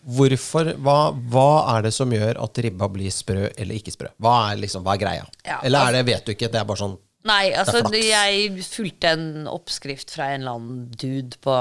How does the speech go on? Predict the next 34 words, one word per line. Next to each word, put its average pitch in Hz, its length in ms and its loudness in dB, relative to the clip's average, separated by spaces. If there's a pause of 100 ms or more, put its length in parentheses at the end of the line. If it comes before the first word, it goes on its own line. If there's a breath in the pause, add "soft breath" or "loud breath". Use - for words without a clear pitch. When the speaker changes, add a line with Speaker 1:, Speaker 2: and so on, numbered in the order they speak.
(220)
Speaker 2:
tror 147 140 -6
jeg, 123 100 -8
Gladkokken, 139 600 -6
jeg 143 180 -2
husker - 160 -10
ikke 120 140 -14
helt 104 100 -12
det. 117 120 -10 (120)
Speaker 1:
Eivind 117 240 2
Hellstrøm? 135 480 2
Speaker 2:
Nei, 160 400 2
ikke 151 160 -10
Hellstrøm, 127 340 -8
er 123 40 -4
du 120 80 -6
Speaker 1:
Nei. 117 80 2
Speaker 2:
gal. 127 180 0
Ja, 123 300 -8
det, 135 360 -2
det 139 100 -4
har 139 120 -2
jeg 127 80 -4
aldri 120 220 -6
gjort. - 220 -14
Det, - 100 -12
Speaker 1:
Nei. 131 100 0
Speaker 2:
jeg 139 240 -2
har 139 120 -2
ikke - 120 -18
noe 135 80 -14
trua 135 240 -4
på 139 120 -10
det. 139 100 -10 (100)
Speaker 1:
Nei. 110 140 0